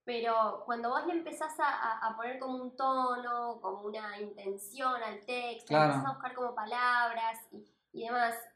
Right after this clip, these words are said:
Speaker 1: que vos en realidad estás haciendo esa búsqueda primero porque te divierte a vos y crees que le va a divertir al otro,
Speaker 2: Claro.
Speaker 1: o porque va a ser serio para vos, entonces para el otro también va a ser serio, o porque a vos te aclara una duda, entonces asumís que al otro le va a aclarar una duda.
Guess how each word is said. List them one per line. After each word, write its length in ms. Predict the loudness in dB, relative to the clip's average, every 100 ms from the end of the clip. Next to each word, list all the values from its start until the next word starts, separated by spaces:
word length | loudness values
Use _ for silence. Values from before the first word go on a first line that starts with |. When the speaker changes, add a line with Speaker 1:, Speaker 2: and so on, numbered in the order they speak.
| _
Speaker 1:
que 100 | -6
vos 140 | -2 0
en 80 | 0
realidad 200 | -2 -4
estás 160 | -6
haciendo 200 | -6 -10 -8
esa 160 | -6
búsqueda 380 | -6 -6 -4 -2
primero 240 | -2 -4 -6
porque 180 | -6 -8
te 80 |
divierte 400 | -8 -8 -8 -4
a 60 | -2
vos 300 | 0 0 -4
y 100 | -10
crees 220 | -6 -6
que 140 | -6 -6
le 60 |
va 60 | -4
a 40 |
divertir 300 | -4 -8 -10
al 100 | -8
otro, 560 | -6 -6 -4 -4 -4 -6
Speaker 2:
Claro. 360 | 6 8 8 4
Speaker 1:
o 120 | -2
porque 220 | -2 0 2
va 60 |
a 80 | 0
ser 140 | -2
serio 360 | -6 -6 -4 -4
para 200 | -2 0
vos, 340 | 4 2 2
entonces 280 | -10 -14 -14
para 180 | -8 -8
el 60 | -8
otro 160 | -10
también 260 | -10 -10 -10
va 40 |
a 40 | -12
ser 140 | -16
serio, 500 | -10 -6 -4 -4 -4
o 60 | -6
porque 200 | -6 0
a 40 |
vos 180 | 0 0
te 60 | -2
aclara 300 | 0 -2 -2
una 160 | -2
duda, 280 | -2 -2 -4
entonces 420 | -6 -12 -18 -14 -10
asumís 440 | -10 -10 -10 -10
que 100 | -10
al 100 | -10
otro 160 | -12 -14
le 60 |
va 80 | -12
a 20 |
aclarar 300 | -10 -10 -10
una 160 | -8 -6
duda. 380 | -4 -2 -2